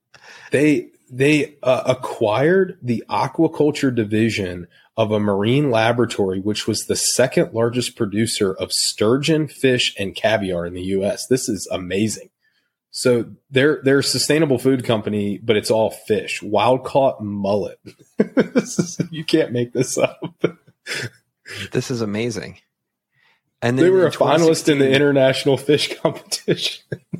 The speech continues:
Speaker 2: Then, so they acquired three different fisheries in three years,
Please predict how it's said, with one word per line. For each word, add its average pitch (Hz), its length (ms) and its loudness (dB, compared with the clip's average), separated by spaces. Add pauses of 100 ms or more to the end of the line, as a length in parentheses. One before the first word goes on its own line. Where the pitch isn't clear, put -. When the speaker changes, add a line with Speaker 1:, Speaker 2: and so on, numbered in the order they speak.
(580)
Speaker 2:
Then, 131 260 0
so 139 220 0
they 127 160 4
acquired 143 520 0
three 139 440 -2
different 147 420 0
fisheries 90 800 -2 (540)
in 107 180 2
three 117 260 -2
years, 85 600 -2